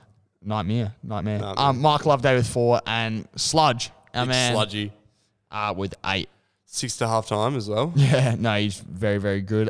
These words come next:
Speaker 1: Um, and then best players, Wapples.
Speaker 2: Whopper.
Speaker 1: Wop.
Speaker 2: Wop dog.
Speaker 1: Big Wop.
Speaker 2: Yep.
Speaker 1: Was fifth best, Jackie Meyer. Fourth best,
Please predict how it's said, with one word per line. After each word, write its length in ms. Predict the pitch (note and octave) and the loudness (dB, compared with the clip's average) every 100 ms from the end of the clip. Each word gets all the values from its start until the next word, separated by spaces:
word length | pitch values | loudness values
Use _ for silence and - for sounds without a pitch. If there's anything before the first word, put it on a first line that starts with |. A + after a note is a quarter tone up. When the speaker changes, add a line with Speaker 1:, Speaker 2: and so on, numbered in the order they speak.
| - | 0
Speaker 1:
Um, 320 | C3+ B2+ B2+ - | 0 2 0 0
and 120 | C3+ | 0
then 280 | C3 C3 A2+ | 2 0 0
best 280 | D3 C#3 | 0 0
players, 480 | C3 B2 B2 B2 - - _ _ _ _ - | 0 2 2 0 -4 -12 _ _ _ _ 0
Wapples. 500 | C#3 C#3+ F3 F3 - - _ _ _ - | 2 6 4 2 -4 -16 _ _ _ -14
Speaker 2:
Whopper. 260 | G#2 G2+ - _ - | -10 -10 -12 _ -2
Speaker 1:
Wop. 420 | A2+ A2+ _ _ _ _ _ _ | 0 0 _ _ _ _ _ _
Speaker 2:
Wop 140 | G2 - | -14 -10
dog. 200 | G2+ G2+ _ - | -10 -12 _ -8
Speaker 1:
Big 160 | G#2 | -2
Wop. 380 | G#2+ G2 - _ _ - | 0 0 -2 _ _ -12
Speaker 2:
Yep. 140 | F#2+ F2+ _ _ _ _ _ _ _ _ G2+ | -10 -10 _ _ _ _ _ _ _ _ -6
Speaker 1:
Was 220 | G2+ F#2 | -6 -6
fifth 300 | - C#3+ - | -4 -4 2
best, 320 | E3 D#3+ D3+ | 2 2 0
Jackie 240 | E3 D3 | -2 0
Meyer. 300 | D3 C#3+ D3 | 2 4 4
Fourth 340 | C#3 D3 D3+ - | 2 0 -2 2
best, 360 | C#3+ C#3 - | 2 2 0